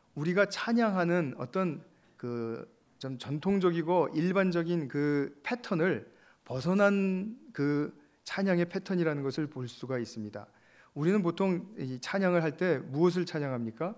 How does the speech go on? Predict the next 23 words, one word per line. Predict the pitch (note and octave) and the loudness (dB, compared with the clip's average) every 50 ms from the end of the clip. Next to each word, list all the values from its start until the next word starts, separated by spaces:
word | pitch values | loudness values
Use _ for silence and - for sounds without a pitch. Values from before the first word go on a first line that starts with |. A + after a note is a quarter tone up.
| - - - - - - - - _ _ | -14 -20 -20 -20 -20 -20 -20 -20 _ _
하나님께서 | - - D#3+ E3 E3 D#3+ E3 D#3 D3+ | -8 -4 -2 -2 0 -2 -2 -2 -2
나를 | D3 C#3 C#3 C#3 C3+ | 0 0 0 -2 -2
구원해 | - - D3 D3 D3 C#3+ C3+ | -2 0 0 2 2 0 -2
주신 | C3 B2 - C#3+ C3+ | -4 -6 -8 -8 -8
것에 | B2+ B2+ A#2 B2+ A#2 | -8 -8 -8 -10 -10
대해서 | B2+ B2 A#2 A#2 | -10 -10 -10 -12
찬양하죠. | A2+ - - B2 A#2+ A2+ G#2+ G2+ G2+ - - - _ _ _ _ _ - - - - | -14 -12 -10 -10 -10 -10 -10 -12 -16 -20 -20 -20 _ _ _ _ _ -20 -20 -18 -16
그죠? | - A#2 C#3+ E3 - - - - _ _ | -10 -8 -8 -8 -8 -10 -18 -20 _ _
나를 | - B2 C#3 D#3 E3+ | 2 4 4 4 4
어둠의 | - D3+ D#3 D3+ F#3+ G3 G3 F3+ | 4 4 4 4 4 4 4 6
세력으로부터, | F#3+ F#3 F3+ F3+ F3 E3+ E3 D3+ C3+ C3+ - - A#2+ A2+ A2+ - _ _ _ _ _ _ _ _ - | 6 6 6 6 6 4 4 2 0 -4 -10 -10 -10 -12 -14 -18 _ _ _ _ _ _ _ _ -10
어, | A#2 G#2+ G#2 G#2 G2+ G#2 - - _ _ _ _ _ _ _ _ _ | -8 -6 -6 -6 -8 -10 -12 -18 _ _ _ _ _ _ _ _ _
끄집어내 | - B3 G#3+ B3 A3 A3+ G3 E3+ D#3 | -2 0 2 6 6 6 6 6 4
주신 | C#3 C3 - C3+ A#2+ A2+ | 0 -4 -6 -8 -8 -8
것, | A2 G#2 G2+ _ _ _ _ _ _ _ _ _ _ _ | -10 -12 -16 _ _ _ _ _ _ _ _ _ _ _
또 | F3 E3 D3+ C3+ C3 - - - - _ _ _ _ _ _ _ | 4 4 4 4 0 -4 -12 -20 -20 _ _ _ _ _ _ _
나, | - C#3+ D3 D3 | -4 -2 -2 0
나를 | D3+ D3 D#3+ D#3+ E3+ E3 | 2 2 2 2 2 0
출애굽시키신, | - - - C#4 C4+ A#3 G#3+ - - - - - D#3+ - - B2 A2+ G#2+ - _ _ _ | -4 2 4 6 6 6 4 0 -4 -8 -8 -8 -8 -8 -8 -10 -10 -12 -16 _ _ _
그 | - B2+ | -12 -12
구약의 | - - E3 E3+ F3 E3+ F3 E3 | -4 2 6 8 8 8 6 4
상징으로 | - - G#3 G3 G3+ G3 F#3 F3+ F3+ E3+ E3 D#3+ E3+ | 2 0 0 0 0 2 2 2 2 2 2 2 2
말한다면 | D#3+ D3+ D3 D3+ D#3 D#3 D#3 D#3+ E3+ | 4 4 2 2 2 0 0 0 -2